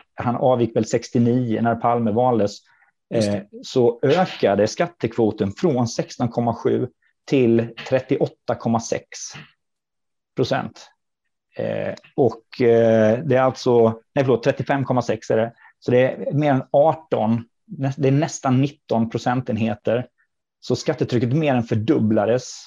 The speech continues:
Speaker 1: under den här tiden. Eh, det är alltså tjugotre år. Och det som är intressant är också att vad hände efter det?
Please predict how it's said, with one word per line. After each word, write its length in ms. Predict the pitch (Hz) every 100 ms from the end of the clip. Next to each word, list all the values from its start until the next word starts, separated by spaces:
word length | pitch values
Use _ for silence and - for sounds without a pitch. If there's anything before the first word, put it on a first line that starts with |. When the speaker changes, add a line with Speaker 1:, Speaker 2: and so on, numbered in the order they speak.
| -
Speaker 1:
under 240 | 151 135
den 80 | 143
här 100 | 135
tiden. 380 | 117 123 104 113 110 _ _ _ _ _ _ -
Eh, 300 | 107 104 104
det 60 |
är 40 | 113
alltså 180 | 107 113
tjugotre 760 | - - - - - 113 107
år. 460 | - 110 120 123 113 _ _ _ _ -
Och 280 | 131 - -
det 120 | 135
som 160 | - 139
är 20 |
intressant 560 | 135 120 - 127 139
är 40 | 185
också 260 | 120 -
att 100 | 117 -
vad 200 | 190 139
hände 340 | 120 160 170 139
efter 340 | 147 - 127
det? 320 | 127 123 170